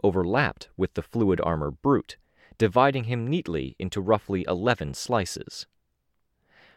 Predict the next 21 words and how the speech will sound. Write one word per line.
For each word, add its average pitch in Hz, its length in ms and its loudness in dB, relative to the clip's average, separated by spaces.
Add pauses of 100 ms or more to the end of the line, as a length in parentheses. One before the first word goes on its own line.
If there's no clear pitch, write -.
But 95 140 0
the 87 60 0
distraction 82 680 -2
had 85 240 -6
bought 98 240 4
Seer 120 360 0
time 95 360 -2
to - 100 -10
make 110 240 -4
more 110 360 0
doubles. 101 560 -4 (580)
With 90 200 0
yellow 95 320 6
eyes 85 400 2
glowing, 82 500 0 (240)
he 123 220 2
evaded 117 420 4
the 90 80 2
moving 95 400 4
force 101 360 2
fields 65 440 -6